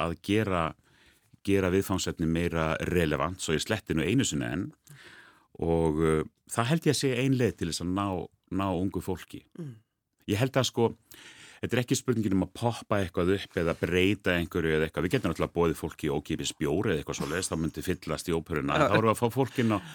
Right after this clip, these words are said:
Speaker 1: röngum forsendum.
Speaker 2: Já, já,
Speaker 1: Og þetta er
Speaker 2: nákvæmlega.
Speaker 1: ekkert spurningin um að allir hafi áhuga á því, heldur bara kannski það að þeir sem að hugsanlega hefðu gaman að einhverju svona, þeir tækju þetta fyrsta skref einhvern tímann á ævinu og myndu kynnast þessu.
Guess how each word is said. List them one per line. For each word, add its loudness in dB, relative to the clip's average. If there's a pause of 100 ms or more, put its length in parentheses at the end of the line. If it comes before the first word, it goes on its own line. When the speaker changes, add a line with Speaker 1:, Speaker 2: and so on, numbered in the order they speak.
(120)
Speaker 1:
röngum 6
forsendum. 0
Speaker 2:
Já, 0
já, -2
Speaker 1:
Og -6
þetta -8
er -2
Speaker 2:
nákvæmlega. 2
Speaker 1:
ekkert 2
spurningin 2
um 4
að 4
allir 0
hafi 2
áhuga 2
á 2
því, -2
heldur -4
bara -4
kannski -2
það 0
að -10 (300)
þeir 6
sem 0
að 2
hugsanlega 0
hefðu 2
gaman 0
að 2
einhverju -2
svona, -4
þeir -2 (920)
tækju 4
þetta 0
fyrsta 2
skref 2
einhvern -2
tímann 2
á 2
ævinu -2
og -2
myndu -4
kynnast -6
þessu. -8